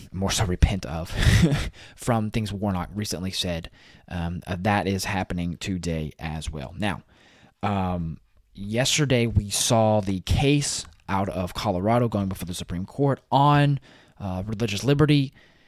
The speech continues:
And if you know anything about previous religious liberty cases involving cake makers, photographers, et cetera,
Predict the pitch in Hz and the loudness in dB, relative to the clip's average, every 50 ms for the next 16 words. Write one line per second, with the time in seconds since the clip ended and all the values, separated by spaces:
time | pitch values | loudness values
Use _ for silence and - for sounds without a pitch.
0 | _ _ _ _ _ _ - 123 123 120 117 117 113 113 113 110 107 - 113 - | _ _ _ _ _ _ -4 -4 -2 -2 -2 -2 -2 -2 -2 -4 -4 -6 -4 0
1 | 135 147 147 151 165 180 190 180 196 185 175 160 135 131 127 117 117 113 101 80 | 2 4 6 6 6 6 4 4 4 4 4 4 2 2 2 2 2 2 0 0
2 | - _ _ - - - 147 143 127 139 143 139 131 - - 135 123 120 131 123 | -2 _ _ -4 0 2 2 2 4 4 2 2 2 0 -2 -2 0 0 0 0
3 | 120 - - - 123 117 113 120 120 117 117 117 110 104 - - - - - - | -2 -4 -4 -2 -2 -2 0 -2 -2 -2 -2 -2 -4 -6 -8 -14 -16 -18 -20 -20
4 | _ _ _ _ _ - _ - - _ _ _ _ _ _ _ _ _ _ _ | _ _ _ _ _ -20 _ -20 -20 _ _ _ _ _ _ _ _ _ _ _
5 | _ - - - - - - 135 131 127 - - 131 123 107 113 107 104 107 110 | _ -20 -12 -6 -2 0 0 2 0 0 0 0 -2 -2 -2 -4 -4 -2 -2 0
6 | 113 113 107 113 113 110 110 110 110 110 110 107 - - - 143 127 - - 123 | 0 0 0 -2 -2 -2 -2 -2 -2 -4 -6 -4 0 0 2 2 0 0 -2 -4
7 | 117 110 - - 113 113 113 110 - - 120 - - - 104 110 - 107 107 - | -4 -4 -4 -6 -6 -4 -4 -6 -6 -8 -8 -8 -6 -6 -6 -6 -4 -6 -8 -6
8 | - 110 104 98 107 - - - 98 - 104 98 95 110 | -6 -6 -4 -4 -6 -6 -6 -6 -6 -4 -4 -6 -6 -8